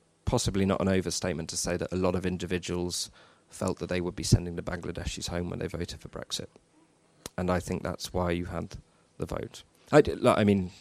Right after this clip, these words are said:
but it's, this, this is really complex, and it would, it would do a great disservice to a lot of individuals who've come up with very,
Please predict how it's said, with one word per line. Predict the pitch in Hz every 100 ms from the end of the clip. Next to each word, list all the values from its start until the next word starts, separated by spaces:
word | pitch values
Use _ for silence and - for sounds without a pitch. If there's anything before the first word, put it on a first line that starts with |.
| _
but | 110
it's, | 80 - - - - -
this, | - 104 -
this | - 104
is | 92
really | 87 92
complex, | 101 143 139 -
and | 107
it |
would, | 95 95 - - -
it | - 98
would | 95
do | 101 95 95 - _
a | -
great | 95 104 -
disservice | - 98 90 90 -
to | - 92 90 -
a |
lot | 90 92
of | 90
individuals | 90 87 87 - 87
who've | 101 92
come | - 92
up | -
with | 87
very, | - 92